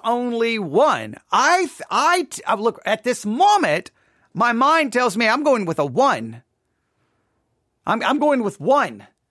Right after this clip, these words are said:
Because I feel Christianity is always looking for the causes of carnality. Hey, hey, hey, these are the things causing carnality,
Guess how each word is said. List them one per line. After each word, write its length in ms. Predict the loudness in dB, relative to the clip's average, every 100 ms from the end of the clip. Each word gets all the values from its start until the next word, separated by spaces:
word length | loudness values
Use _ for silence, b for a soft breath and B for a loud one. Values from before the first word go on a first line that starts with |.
| _ _ _
Because 240 | -2 0 0
I 200 | 0 0
feel 200 | 0 0
Christianity 480 | -2 -6 -6 -6 -4
is 140 | 0
always 260 | 0 0 -2
looking 240 | -2 -2
for 100 | 0
the 80 | 0
causes 520 | 0 0 0 -2 -4
of 80 | -2
carnality. 640 | -2 -2 -4 -6 -8 -12 B B 0
Hey, 260 | 2 2 B -2
hey, 340 | 0 2 -2 B -2
hey, 300 | 0 0 b -8 -8 -8 -4
these 300 | 2 4 4
are 80 | 2
the 140 | 0
things 260 | 0 0 0
causing 320 | 0 0 -2
carnality, 760 | 0 0 2 4 4 4 2